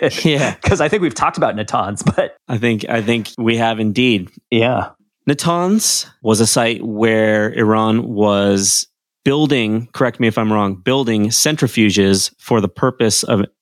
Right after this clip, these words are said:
Speaker 1: enriching uranium.
Speaker 2: That is entirely correct.
Speaker 1: To the potential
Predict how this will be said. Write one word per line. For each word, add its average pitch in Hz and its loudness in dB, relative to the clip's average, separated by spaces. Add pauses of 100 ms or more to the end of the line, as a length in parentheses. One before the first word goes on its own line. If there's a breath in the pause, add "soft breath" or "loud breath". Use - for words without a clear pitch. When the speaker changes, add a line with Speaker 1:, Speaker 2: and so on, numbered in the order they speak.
Speaker 1:
enriching 110 2
uranium. 101 0 (260 soft breath)
Speaker 2:
That 95 0
is 90 -2
entirely 104 0
correct. - -6
Speaker 1:
To 117 2
the 107 0
potential 107 0